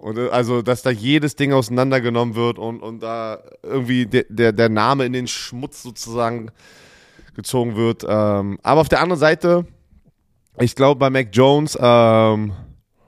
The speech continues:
und diese Offense hat's einfach ein bisschen gefehlt, so, ne, an Firepower. Ähm, aber es ist schwer einzuschätzen, weil die Defense ist, war verdammt gut von Miami.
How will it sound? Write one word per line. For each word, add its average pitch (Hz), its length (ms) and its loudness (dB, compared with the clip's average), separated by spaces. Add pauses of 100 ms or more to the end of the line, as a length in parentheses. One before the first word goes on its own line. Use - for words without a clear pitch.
und 117 220 2
diese 120 220 4
Offense 131 400 0
hat's 135 160 -2
einfach 135 320 0
ein 127 80 -2
bisschen 147 260 -2
gefehlt, 190 360 -2
so, 110 140 -2
ne, 110 240 0
an 120 180 -4
Firepower. 139 680 -2 (420)
Ähm, 113 600 0 (920)
aber 143 200 4
es 147 120 2
ist 160 120 -4
schwer 147 180 2
einzuschätzen, 151 440 -2
weil 135 60 0
die 123 120 -4
Defense 135 360 -6
ist, - 160 -10
war 120 120 0
verdammt 104 340 -4
gut 104 140 -8
von 95 140 -8
Miami. 85 380 -8